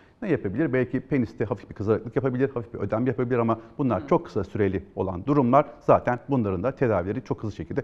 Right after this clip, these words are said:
Speaker 1: yapılabiliyor.
Speaker 2: E, sonrasındaki, e, çiftlerin memnuniyet oranları ile ilgili elimizde bilgiler var mı?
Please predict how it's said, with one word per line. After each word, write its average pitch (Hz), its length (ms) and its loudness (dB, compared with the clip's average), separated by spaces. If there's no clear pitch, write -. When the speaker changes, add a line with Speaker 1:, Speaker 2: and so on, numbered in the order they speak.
Speaker 1:
yapılabiliyor. 107 640 -4
Speaker 2:
E, 165 160 -2
sonrasındaki, 175 1000 -4
e, 143 420 -2
çiftlerin 160 420 -4
memnuniyet 151 540 -4
oranları 139 420 -2
ile 135 220 -4
ilgili 123 260 -6
elimizde 127 460 -4
bilgiler 110 340 -4
var 98 180 -2
mı? 98 180 -8